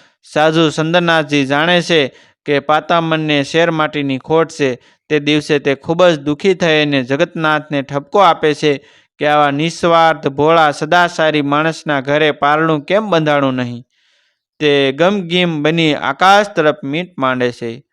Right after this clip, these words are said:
થોડી વાર થતાં એની દ્રષ્ટિ પશ્ચિમી દિશા તરફ,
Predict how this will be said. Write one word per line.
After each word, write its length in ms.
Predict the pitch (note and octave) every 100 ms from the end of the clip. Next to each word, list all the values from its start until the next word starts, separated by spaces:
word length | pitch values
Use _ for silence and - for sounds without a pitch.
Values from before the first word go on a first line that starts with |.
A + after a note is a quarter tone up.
| _ _ _ _ _ -
થોડી 240 | G3 A3+
વાર 260 | A3 G3+ F3+
થતાં 600 | F#3 F3+ F#3+ F3 D#3 B2+ - -
એની 220 | D#3 E3
દ્રષ્ટિ 520 | D3+ D#3+ E3 - D#3+
પશ્ચિમી 560 | D3+ D#3+ D#3+ A#3 A3 G3
દિશા 400 | D#3 D#3 E3+ D#3+
તરફ, 300 | C#3+ D3+